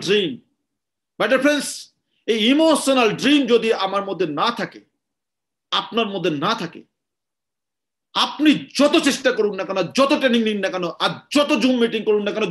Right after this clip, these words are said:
যত YouTube শু-, শুনুন না কেন, আর যত আরটিভি প্রোগ্রামে যান না কেন, যত বড় সুপার এক্সাইটমেন্ট মিটিং এ যান না কেন, যেদিনকে আপনার ভিতরে আগুন জ্বলতে শুরু করে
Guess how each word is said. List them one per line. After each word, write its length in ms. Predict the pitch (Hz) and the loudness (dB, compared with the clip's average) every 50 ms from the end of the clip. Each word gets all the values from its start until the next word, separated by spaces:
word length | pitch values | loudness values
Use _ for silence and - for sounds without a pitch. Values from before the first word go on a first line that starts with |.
| 156 233 | 2 2
যত 140 | 262 269 311 294 262 | 2 4 4 2 2
YouTube 260 | 254 - 262 240 175 - | 2 2 0 -4 -4 -6
শু-, 160 | - 202 175 - | -10 -14 -14 -12
শুনুন 220 | - 208 202 208 196 | -10 -6 -6 -4 -4
না 100 | 202 190 | -4 -4
কেন, 160 | 175 190 190 196 - _ _ _ _ _ _ _ _ _ _ _ _ _ _ _ _ _ _ _ _ _ _ _ _ _ _ _ _ _ - | -4 -4 -6 -8 -14 _ _ _ _ _ _ _ _ _ _ _ _ _ _ _ _ _ _ _ _ _ _ _ _ _ _ _ _ _ -8
আর 80 | 233 220 170 - | -6 -4 2 4
যত 160 | 302 302 311 | 4 4 4
আরটিভি 440 | 320 262 226 233 233 - 269 233 247 240 233 | 4 2 2 0 0 0 0 0 2 2 2
প্রোগ্রামে 260 | 220 202 226 226 214 | 2 2 0 -2 0
যান 160 | 214 220 214 | 0 0 0
না 100 | 220 220 | -2 -4
কেন, 140 | 202 226 220 170 - 240 | -4 -4 -4 -2 0 2
যত 160 | 262 254 294 285 226 220 | 2 2 2 2 2 4
বড় 120 | 240 254 240 233 | 4 4 4 4
সুপার 360 | - - 240 240 - 262 240 | 2 -2 -6 -4 -2 0 0
এক্সাইটমেন্ট 480 | 226 - - 226 214 180 175 214 208 202 208 | 0 0 -2 -4 -4 -4 -4 -6 -6 -6 -6
মিটিং 180 | 196 208 202 190 | -6 -6 -6 -6
এ 40 | 180 | -2
যান 160 | 185 180 180 | -2 -2 -2
না 120 | 175 180 170 180 | -4 -8 -10 -10
কেন, 120 | - - - _ _ _ _ _ _ _ _ _ _ _ _ _ _ - - | -14 -16 -18 _ _ _ _ _ _ _ _ _ _ _ _ _ _ -2 0
যেদিনকে 440 | 190 196 180 233 220 214 - 220 202 - - _ - | 2 2 2 0 -2 -2 0 -2 -2 -2 -4 _ -4
আপনার 500 | 190 202 202 - - 196 214 220 220 190 - - | -2 -2 -4 -4 -6 -4 -2 0 0 0 -2 -2
ভিতরে 340 | 202 - 208 208 196 175 135 110 - _ _ _ _ _ _ _ _ _ - | -4 0 0 2 2 2 0 -2 -4 _ _ _ _ _ _ _ _ _ -8
আগুন 400 | - 147 170 170 190 214 208 180 | -4 -2 -2 0 0 -2 -2 -2
জ্বলতে 260 | 156 190 196 185 180 180 | -2 -2 -2 -2 -4 -8
শুরু 220 | - - 180 175 | -6 -4 -4 -2
করে 200 | 175 170 165 151 | -2 0 0 0